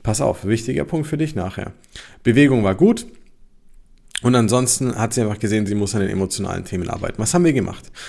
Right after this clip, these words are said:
Wir sind reingegangen an den Punkt, wo sie das berichtet hat, haben uns genau angeschaut, woher das kommt,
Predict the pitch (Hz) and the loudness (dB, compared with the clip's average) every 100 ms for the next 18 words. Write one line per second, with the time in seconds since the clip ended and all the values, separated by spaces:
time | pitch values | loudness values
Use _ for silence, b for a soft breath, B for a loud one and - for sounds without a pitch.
0 | B - 107 120 110 101 117 151 151 156 | B -6 0 2 4 4 4 4 2 2
1 | 165 160 165 170 175 214 220 120 120 113 | 2 2 0 0 0 0 -2 2 2 2
2 | 104 104 - - 101 123 - 160 - 185 | 0 -2 -4 -2 0 0 0 -6 0 -2
3 | 190 123 113 117 120 120 - 113 110 - | -2 -4 -2 0 0 -2 -4 -4 -4 -4
4 | 104 104 104 107 104 110 98 98 95 95 | -2 0 0 -2 -2 -2 -2 -2 -2 -2
5 | - - 175 202 | -4 -2 -2 -2